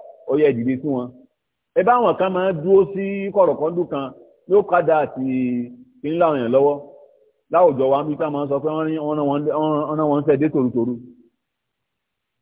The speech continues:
Kò ní sọ, àwọn, àwọn ò ní síbẹ̀, ọmọ wọn ò sì ní síbẹ̀. Ńgbà tọ́rọ̀ Ìsìlámù délẹ̀,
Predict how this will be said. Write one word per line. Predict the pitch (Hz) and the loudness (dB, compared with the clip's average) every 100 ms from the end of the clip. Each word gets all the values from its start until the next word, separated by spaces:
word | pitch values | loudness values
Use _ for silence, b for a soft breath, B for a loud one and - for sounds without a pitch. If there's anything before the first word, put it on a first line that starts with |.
| - | 0
Kò | 135 | 0
ní | 170 | 2
sọ, | 202 | 0
àwọn, | - 165 165 | 2 0 2
àwọn | 123 156 | 2 2
ò | |
ní | 143 | 0
síbẹ̀, | 139 185 160 | -2 0 2
ọmọ | 127 135 | 2 0
wọn | 123 | -2
ò | |
sì | 104 | -2
ní | 123 | -6
síbẹ̀. | 127 135 117 - - _ _ _ _ _ _ _ _ _ _ _ | -6 -6 -8 -10 -20 _ _ _ _ _ _ _ _ _ _ _
Ńgbà | 202 240 240 | -2 2 2
tọ́rọ̀ | 190 214 214 | 4 4 4
Ìsìlámù | 147 160 190 170 | 2 -2 -2 -2
délẹ̀, | 139 175 170 147 | 0 2 2 0